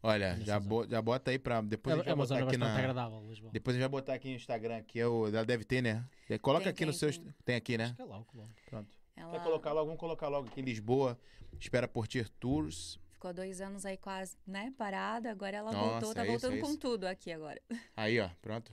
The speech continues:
Speaker 1: Pessoal, já vamos dar uma força então
Speaker 2: Já
Speaker 1: também, ó,
Speaker 2: fica, é
Speaker 1: seguir
Speaker 2: isso.
Speaker 1: quem não tá seguindo ainda.
Speaker 3: Pessoal que vem de
Speaker 1: Já segue, já bota a gente pra seguir já,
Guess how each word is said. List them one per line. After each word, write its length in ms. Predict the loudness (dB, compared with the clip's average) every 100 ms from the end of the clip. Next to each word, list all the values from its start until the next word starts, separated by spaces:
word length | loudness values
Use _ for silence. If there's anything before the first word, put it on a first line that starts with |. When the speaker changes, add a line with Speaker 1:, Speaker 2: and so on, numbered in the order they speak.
| -8
Speaker 1:
Pessoal, 320 | -4 2 2
já 60 | 2
vamos 240 | 0 0
dar 80 | 0
uma 160 | 2 0
força 380 | 2 0 2 -2
então 180 | 0
Speaker 2:
Já 60 | 0
Speaker 1:
também, 260 | 2 4 4
ó, 40 |
Speaker 2:
fica, 100 | 4
é 20 |
Speaker 1:
seguir 220 | 2 4
Speaker 2:
isso. 100 | 2
Speaker 1:
quem 120 | 2 0
não 60 |
tá 120 | 0 -2
seguindo 380 | -2 -2 2
ainda. 100 | 2
Speaker 3:
Pessoal 240 | 2 2 0
que 140 | -2
vem 240 | -4 -4 0
de 80 |
Speaker 1:
Já 100 | 2
segue, 320 | 4 4 2 2
já 100 | -2
bota 200 | -2 -6
a 40 |
gente 80 | -8
pra 100 | -10
seguir 240 | -8 -6 -4
já, 220 | -4